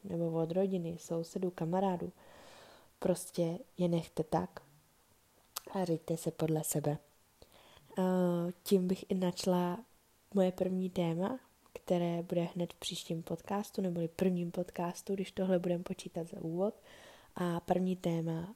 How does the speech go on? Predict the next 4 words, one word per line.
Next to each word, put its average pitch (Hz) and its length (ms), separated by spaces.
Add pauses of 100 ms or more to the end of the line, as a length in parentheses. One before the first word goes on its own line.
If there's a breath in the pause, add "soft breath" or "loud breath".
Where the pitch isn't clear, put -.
bude 165 680 (240)
porod 160 360 (440)
a 175 80
těhotenství, 185 920